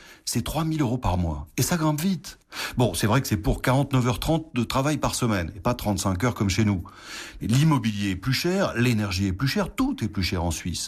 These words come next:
Alors bien, bien sûr, du coup, les prix à la consommation sont aussi bien plus élevés. Le kilo de salade est à une quinzaine d'euros à la production ici,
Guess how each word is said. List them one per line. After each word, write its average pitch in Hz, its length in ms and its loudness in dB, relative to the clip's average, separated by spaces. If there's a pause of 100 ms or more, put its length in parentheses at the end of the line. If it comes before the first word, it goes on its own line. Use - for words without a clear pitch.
Alors 156 180 2
bien, 131 300 2
bien 147 120 2
sûr, 226 220 0
du 151 120 0
coup, 247 280 2 (380)
les 139 160 2
prix 180 220 0
à 139 40 2
la 113 60 0
consommation 113 640 -2
sont 113 320 -2
aussi 170 340 0 (280)
bien 160 180 4
plus 101 260 -2
élevés. 87 360 -2 (280)
Le 135 140 4
kilo 196 260 2
de 151 60 2
salade 175 580 0 (140)
est 117 200 -2
à 117 60 0
une 107 200 0
quinzaine 170 680 0
d'euros 113 460 2
à 160 80 0
la 151 100 0
production 165 560 -2
ici, 170 400 -2